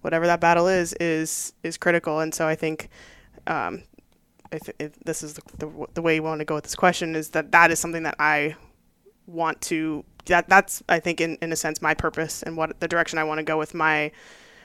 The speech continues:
career, my training, um, training of others. And, uh, I, I really am excited about the future of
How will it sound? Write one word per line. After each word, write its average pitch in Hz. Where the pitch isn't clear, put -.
career, 185
my 165
training, 170
um, 143
training 160
of 156
others. 160
And, 151
uh, -
I, 151
I 165
really 165
am 170
excited 160
about 156
the 180
future 165
of -